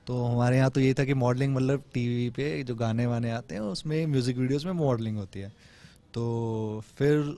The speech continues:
उसके लिए इंटरेस्ट बढ़ता रहा, बढ़ता रहा, फिर मेरा खुद को ही इंटरेस्ट बढ़ गया उस चीज़ के लिए, मतलब एक छोटे बचपन की बात थी। तो फिर जब मैं ट्वेल्थ, अ, इलेवंथ, ट्वेल्थ कंप्लीट हुई मेरी, तो फिर मैंने इसमें नॉलेज लेना स्टार्ट कर दी। तो फिर मैंने जैसे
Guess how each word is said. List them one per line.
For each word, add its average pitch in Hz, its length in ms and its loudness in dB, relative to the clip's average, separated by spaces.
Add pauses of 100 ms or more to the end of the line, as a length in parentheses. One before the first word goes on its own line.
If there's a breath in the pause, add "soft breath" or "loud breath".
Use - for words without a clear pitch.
उसके - 240 -4
लिए 143 240 0
इंटरेस्ट 135 540 -2
बढ़ता 127 280 0
रहा, 131 120 2
बढ़ता 120 280 -2
रहा, 127 120 -2
फिर 135 120 -2
मेरा 127 240 2
खुद 120 320 -4
को 135 120 -4
ही 131 140 -2
इंटरेस्ट 127 300 -4
बढ़ 113 140 -2
गया 110 160 -2
उस - 160 -6
चीज़ 107 180 -4
के 107 80 -8
लिए, 107 140 -6 (100)
मतलब 127 320 -2
एक 127 80 -2
छोटे 127 260 0
बचपन 127 320 -2
की 123 80 -2
बात 110 160 -2
थी। 117 180 -8 (680 loud breath)
तो 120 80 -6
फिर 123 160 -4
जब 135 120 -2
मैं 139 160 0
ट्वेल्थ, 135 280 0 (180)
अ, 131 40 -4
इलेवंथ, 123 420 0
ट्वेल्थ 127 240 -2
कंप्लीट 120 380 -2
हुई 127 80 0
मेरी, 120 240 -2
तो 120 120 -8
फिर 123 140 -6
मैंने 123 160 -2
इसमें 120 200 -4
नॉलेज 117 320 -2
लेना 117 200 -4
स्टार्ट 107 260 -6
कर 107 140 -6
दी। 107 180 -6
तो 117 140 -6
फिर 123 220 -4
मैंने 117 300 -2
जैसे 117 300 -4